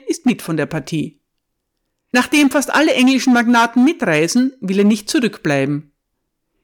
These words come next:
Vielleicht will er Henry aber auch von unüberlegten Aktionen abhalten. Henry überquert den Kanal, landet in der Bretagne und begibt sich nach Nantes. Der Plan ist vermutlich, die Franzosen aus der Reserve zu locken.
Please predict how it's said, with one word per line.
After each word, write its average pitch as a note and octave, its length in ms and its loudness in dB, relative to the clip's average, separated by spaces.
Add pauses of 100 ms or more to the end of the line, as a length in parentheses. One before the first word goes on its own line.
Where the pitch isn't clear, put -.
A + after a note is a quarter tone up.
Vielleicht C4 420 0
will D#4+ 100 0
er D4+ 80 2
Henry B3 360 2
aber B3 180 0
auch G#3+ 280 -2
von A3 200 -4
unüberlegten B3+ 680 0
Aktionen E3 500 -2
abhalten. D3 680 -6 (1000)
Henry D4+ 420 0
überquert G3+ 440 0
den E3+ 100 -4
Kanal, G#3+ 520 0 (100)
landet C#4+ 360 0
in A3 140 2
der G3 60 0
Bretagne A3 680 0
und G#3 180 -4
begibt F#3+ 380 -4
sich A#3 160 -4
nach C4 160 -2
Nantes. C#3+ 460 -4 (840)
Der B3 60 0
Plan C#4 340 2
ist D#4+ 180 -2
vermutlich, C#4 640 2
die - 80 -20
Franzosen F#3+ 560 -2
aus - 140 -2
der C4 120 0
Reserve F3+ 420 -2
zu - 140 -6
locken. D3 480 -4